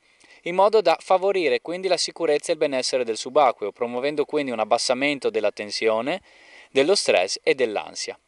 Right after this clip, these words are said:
Si è tenuto conto di quelli che sono stati i limiti di questa indagine sperimentale, ma anche i possibili sviluppi da un punto di vista qualitativo e quantitativo.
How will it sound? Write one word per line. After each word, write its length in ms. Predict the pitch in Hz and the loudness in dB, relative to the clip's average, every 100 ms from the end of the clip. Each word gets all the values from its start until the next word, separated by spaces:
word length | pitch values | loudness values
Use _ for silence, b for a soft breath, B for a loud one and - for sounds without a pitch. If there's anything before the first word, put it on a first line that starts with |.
| B B B B B | B B B B B
Si 100 | - | 0
è 40 | 156 | 0
tenuto 340 | 175 180 165 | 0 2 2
conto 360 | - 160 143 120 | 4 2 2 -4
di 80 | |
quelli 240 | 117 139 139 | -2 0 0
che 100 | 123 | -2
sono 220 | - 117 | -4 -8
stati 340 | - 117 - | 0 0 0
i 60 | 110 | -4
limiti 420 | 151 202 131 - | -2 -2 -4 -8
di 80 | 104 | -12
questa 280 | - 113 113 | -4 -4 -2
indagine 380 | 113 117 113 104 | 0 0 0 -8
sperimentale, 720 | - 110 151 190 113 90 107 | -2 -2 -2 -2 0 0 -2
ma 140 | 196 196 | 0 0
anche 180 | 180 | 0
i 80 | 180 | -2
possibili 440 | 165 151 180 165 147 | -2 -4 -4 -4 -4
sviluppi 460 | 139 160 165 - | 0 2 2 2
da 100 | 110 | 0
un 80 | 107 | 0
punto 280 | 151 156 139 | -2 0 0
di 100 | 135 | 0
vista 320 | 143 127 110 | -2 -2 -4
qualitativo 800 | - 143 170 214 - 107 104 107 | 0 0 2 -2 -2 -6 -6 -4
e 100 | 143 | -2
quantitativo. 840 | - 135 117 110 104 92 87 95 | -2 -2 -4 -8 -8 -8 -12 -14